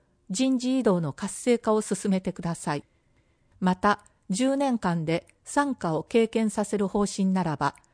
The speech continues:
具体的な数値目標を立てて、達成率の進捗を管理してください。二、市政について。要旨は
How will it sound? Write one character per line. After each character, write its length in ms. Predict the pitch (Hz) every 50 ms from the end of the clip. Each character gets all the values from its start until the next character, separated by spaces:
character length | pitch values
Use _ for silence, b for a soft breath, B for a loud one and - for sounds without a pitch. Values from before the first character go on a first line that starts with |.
| b b b b b b -
具 100 | 170 190
体 240 | 185 - 240 254 247
的 240 | - 240 - - 226
な 260 | 214 214 220 - - _ _ _
数 280 | - - - 269 277 269
値 160 | - - 262
目 200 | 254 262 262 -
標 180 | - - 185 151
を 40 | 156
立 160 | - 208 202
て 140 | - 175 -
て、 300 | - 147 - - _ _ _ _ _ _ _ _ -
達 200 | 226 226 214 -
成 240 | - - 302 294 214
率 260 | 202 180 - - 170
の 80 | 156
進 240 | 156 - 233 233 226
捗 320 | - - 208 - - 208 196
を 240 | 190 190 - - _
管 280 | - - 285 269 254 214
理 120 | 185 180
し 120 | - - -
て 100 | - 165
く 140 | - 185
だ 100 | - 165
さ 240 | - - - 139 135
い。 80 | 135 - _ _ _ _ _ _ _ _ _ _ _ _ _ _ _ _ _ _ _ _ _ -
二、 200 | 185 190 185 - _ _ _ _ _ _ _ _ _ _ _ _ - - - - _ _ _ -
市 140 | - - 294
政 300 | - - 214 185 160 160
に 100 | 156 -
つ 140 | - 180
い 80 | 156 -
て。 260 | - _ - - - _ _ _ _ _ _ _ _ _ _ _ _ -
要 140 | 233 262 277
旨 220 | 240 - - - 160
は 180 | 147 - -